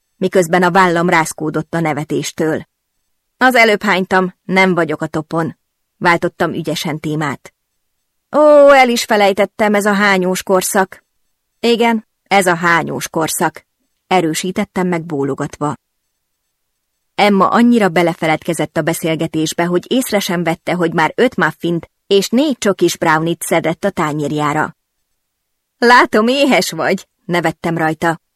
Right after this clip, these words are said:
„Mi lesz az egészséges életmóddal?” „Balin vagyunk, nyaralunk, ráadásul mindent a férjed fizet. Most le van szarva a fogyókúra”, vihogott vissza.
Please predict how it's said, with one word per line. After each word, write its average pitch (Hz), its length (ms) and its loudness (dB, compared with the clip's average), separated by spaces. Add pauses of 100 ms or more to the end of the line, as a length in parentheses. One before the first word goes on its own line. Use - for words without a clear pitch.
(400)
„Mi 339 220 2
lesz 302 200 0
az 185 180 0
egészséges 170 680 0
életmóddal?” 165 840 -2 (1080)
„Balin 285 400 4
vagyunk, 185 560 2 (120)
nyaralunk, 180 760 2 (140)
ráadásul 226 640 4
mindent 220 400 2
a 190 60 2
férjed 160 460 -2
fizet. 175 420 -2 (120)
Most - 220 -2
le 453 140 6
van 226 160 4
szarva 175 420 2
a 160 60 2
fogyókúra”, 170 800 -2 (420)
vihogott 170 460 -2
vissza. 170 460 -4